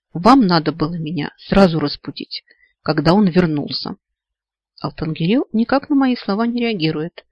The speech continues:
Бредёт к кровати, садится на край, почти в лужу крови,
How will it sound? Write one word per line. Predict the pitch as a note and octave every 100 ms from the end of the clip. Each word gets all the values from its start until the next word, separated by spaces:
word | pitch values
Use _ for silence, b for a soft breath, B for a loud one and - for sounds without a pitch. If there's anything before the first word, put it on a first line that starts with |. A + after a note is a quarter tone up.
| _ _ _ _ _
Бредёт | F3 F#3+ B3+ -
к |
кровати, | - D3+ F3+ - - - _ _ _ -
садится | E3 - - C3+
на | C#3+
край, | - D3 D3+ G3 _ _ _
почти | - D#3+ - A#3 -
в |
лужу | E3 F3+ F3+
крови, | - C#3+ C#3+ D#3 -